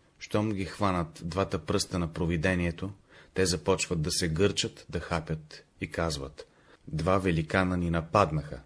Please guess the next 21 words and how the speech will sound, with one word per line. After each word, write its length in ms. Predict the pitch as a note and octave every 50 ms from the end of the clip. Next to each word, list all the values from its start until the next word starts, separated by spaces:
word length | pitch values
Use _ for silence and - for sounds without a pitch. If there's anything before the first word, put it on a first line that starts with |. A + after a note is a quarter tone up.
| _ _ _ - - - - - - - _ _ _ _ _ _ _ _ _ -
Това 220 | - F#2+ G2+ G#2
са 140 | G2+ - G#2
двата 380 | F2 F2+ G#2 G#2+ G#2+ - A2+ -
пръста 340 | - - G#2 - - - G#2
на 140 | G2+ F2+
провидението, 800 | - G2 G2+ F#2 G2 F#2 G2 G#2+ G#2 F#2+ E2+ D#2+ D#2 - D2 D2+ - - _ _ - - _ _ _ _ _ -
които 260 | - A2 G#2+ - G#2
неизбежно 500 | G2 F#2+ F2 E2+ F2 G#2+ G#2+ G2+ F#2+ F2
ще 180 | D#2+ - F#2
дойдат. 540 | D#2+ E2 E2 D#2+ D#2 D#2 D#2 D#2 - - - _ _ _ _ _ _ _ _ _ _ _ _ _ _ _ _ _ _ _ _ _ _ _ _ _ _ _ _ _ _ _ _ _ _ _ _ - - - _ _ -
Казвате: 560 | - G2+ G2 E2+ E2+ D#2+ D#2 - C#2+ C#2+ D2 - _ _ _ _ _ _ _ _ _ _ _ _ _ _ _ _ _ _ _ _ - - - - - - -
„Ако 200 | G#2 G#2 - G#2+
не 120 | G#2+ G2+
са 180 | - - D3+ D#3
тези 280 | C3 A#2+ A2 G2+ G2
два 200 | F2 F#2 G#2+ A2
великана, 600 | G2+ G2 F2+ E2+ D#2+ D#2+ - F#2 F2+ F2 E2+ D#2+ E2 - _ _ _ _ _ _ _ _ _ _ _ _ _ _ _ _ - _ _ _ _ _ _ _ _ _ _ _ _
по-добри 420 | - C3 C3+ A#2+ A2 G2+ F#2+ G#2+ A2
хора 360 | G#2 - - G#2+ G#2 G2+ G2+
от 200 | F#2 E2+ D#2 -
нас 200 | F#2+ F#2 F2+ F2